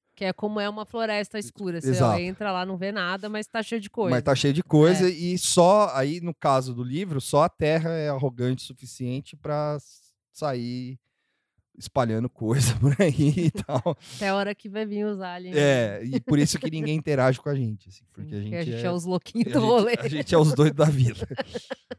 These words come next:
Speaker 2: E, e aí o cara trouxe isso pra internet, assim, porque,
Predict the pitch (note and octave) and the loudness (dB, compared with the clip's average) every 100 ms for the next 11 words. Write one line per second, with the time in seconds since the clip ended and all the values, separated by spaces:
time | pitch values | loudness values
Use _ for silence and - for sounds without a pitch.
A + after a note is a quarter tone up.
0 | _ - D#3+ E3 C3 D3 D#3 D#3+ F#3+ G#3+ | _ -8 -6 -6 -8 -6 -2 0 -2 -2
1 | F3+ E3 F3 - E3+ - F3 - E3+ E3+ | 0 2 0 -2 -6 -6 -10 -10 -8 -6
2 | F#3 F#3 F3 D#3 - G2+ - F#2 F2+ - | -2 -2 -2 -2 -6 -16 -18 -20 -20 -20
3 | G2 A2 G#2 G2 F#2+ F2+ | -16 -12 -12 -12 -16 -20